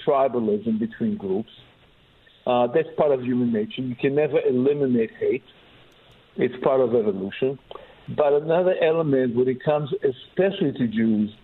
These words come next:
is what I would call envy. Uh, in contemporary time, there's envy of Jewish success. Uh, and, um, you know, people are competitive. People like to blame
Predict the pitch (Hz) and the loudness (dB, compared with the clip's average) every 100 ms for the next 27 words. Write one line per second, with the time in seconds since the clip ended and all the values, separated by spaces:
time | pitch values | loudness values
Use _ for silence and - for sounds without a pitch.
0 | - - - - 131 120 123 135 131 123 | -18 -18 -8 -2 0 2 2 2 2 0
1 | 127 139 127 127 - - 127 127 104 101 | -2 0 2 0 -2 -2 0 0 -2 -4
2 | - - _ - _ _ _ _ _ _ | -8 -16 _ -20 _ _ _ _ _ _
3 | _ - 117 113 113 117 131 120 117 131 | _ -2 0 2 2 0 0 0 0 -2
4 | 127 175 180 165 165 151 151 151 135 131 | 0 0 0 2 2 2 0 0 2 2
5 | 131 110 117 110 123 147 147 135 151 139 | 0 0 0 -2 -2 0 0 0 0 0
6 | 113 110 127 127 - 127 - - 98 - | 0 -2 0 0 -2 -4 -4 -4 -6 -6
7 | - - _ _ _ _ _ _ _ _ | -18 -20 _ _ _ _ _ _ _ _
8 | _ - 110 110 110 110 110 120 117 107 | _ -6 0 2 2 2 0 0 0 2
9 | 107 110 110 110 107 107 - - - - | 2 2 2 2 0 -2 -8 -20 -20 -20
10 | - 165 170 165 180 160 175 - 156 143 | -8 -2 0 0 0 2 0 0 0 2
11 | 135 131 165 160 _ _ _ _ _ 147 | 2 2 0 -4 _ _ _ _ _ -4
12 | 151 156 147 147 143 139 139 123 143 147 | 0 2 2 2 2 -2 -4 0 2 0